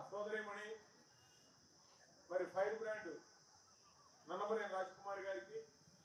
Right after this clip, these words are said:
ముందుగా ఇక్కడ ఈ ఏదైతే వృషభాలను పెంచుతూ ఎద్దులను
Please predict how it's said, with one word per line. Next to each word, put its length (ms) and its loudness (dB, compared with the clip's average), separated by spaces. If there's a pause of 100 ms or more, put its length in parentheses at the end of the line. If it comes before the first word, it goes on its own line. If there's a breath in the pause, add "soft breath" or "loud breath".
(760)
ముందుగా 320 10 (840)
ఇక్కడ 180 0 (760)
ఈ 40 -8 (840)
ఏదైతే 500 6 (1000)
వృషభాలను 680 0
పెంచుతూ 320 6 (680)
ఎద్దులను 320 4